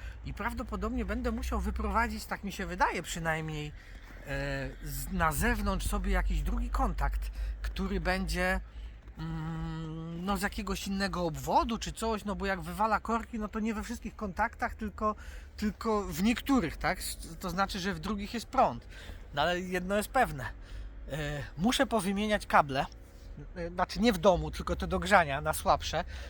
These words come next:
bo zostały mi jeszcze trzy takie, które biorą, te, które sprzedawałem nie w tym roku, tylko jeszcze w poprzednim, takie grube, one mają dwadzieścia watów na metr,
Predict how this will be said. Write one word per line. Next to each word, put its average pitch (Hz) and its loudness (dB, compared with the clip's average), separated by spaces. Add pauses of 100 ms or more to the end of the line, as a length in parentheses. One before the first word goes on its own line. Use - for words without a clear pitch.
(140)
bo 147 -2
zostały 196 2
mi 190 -2
jeszcze 202 -2
trzy - 2
takie, 208 0
które 196 -2
biorą, 208 2 (300)
te, 226 0
które 220 0
sprzedawałem 208 4 (340)
nie 185 0
w - -8
tym 220 0
roku, 220 0
tylko 202 -6
jeszcze 208 0
w - -2
poprzednim, 196 0 (280)
takie 170 0
grube, 185 6
one 185 2
mają 190 4
dwadzieścia 170 0
watów 175 2
na 185 8
metr, 180 4